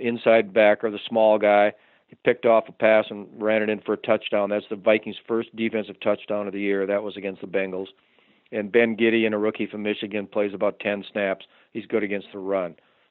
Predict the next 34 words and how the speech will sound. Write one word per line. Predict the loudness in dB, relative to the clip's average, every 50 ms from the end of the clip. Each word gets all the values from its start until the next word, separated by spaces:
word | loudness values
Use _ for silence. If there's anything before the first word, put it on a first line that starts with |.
| _ -4
So | 0 2
that's | 4 4 2 2 -2
their | -2 0
linebackers. | 2 2 2 2 2 0 -2 -4 -6 -6 -6 -8 -12 -14 -14 _ _ _ _ _ _ _ _ _ _ _ _ _ 0
Now | 2 2
the | 2 2 0 2
secondary, | 2 2 2 2 0 -2 0 0 0 0 0 -2
you | 0 2
got | 2 2 2 2
Xavier | 2 4 4 4 4 4 2 2
Rhodes, | 4 6 6 8 8 6 6 2 -2
this | -10 -12 -6
big | -2 -2 0 2 4
guy | 4 4 4 4
from | 2 -2 -8 -6
Florida | -2 0 0 2 0 0 -4 -6 -2
State, | 0 2 2 2 0 -2 -6 _ _ _ _ _ _ _ _ _ _ _ _ -10
who | -6 -6 -2
now | 2 4 4 4 4
matches | 4 4 4 4 4 4 2 -2 -2 2 4
up | 4 4 2 2 -2
with | -2 -2 -2 -4
whoever | -2 0 2 2 4 4 2 0
is | 0 -2
the | -8 -2
best | 0 0 0 0 0 -6
receiver. | -12 -14 -12 -6 -2 0 0 0 0 -2 -4 -4 -8 _ _ _ _ _ _ _ _ _
Last | -2 0 2 2 0 0 -6 _
time | -2 0 0 0 0 -2
it | -2
was, | -2 -2 -2 -2 -2 -2 0
uh, | 2 2 2 2 0 -2 -4 -10 -20 _ _ _ _ _ _ _ _ _ _ _ _ _ _ _ _ _ -4
Davante | 0 2 4 4 4 4 2 4 6 6
Adams. | 6 6 6 6 4 2 2 -2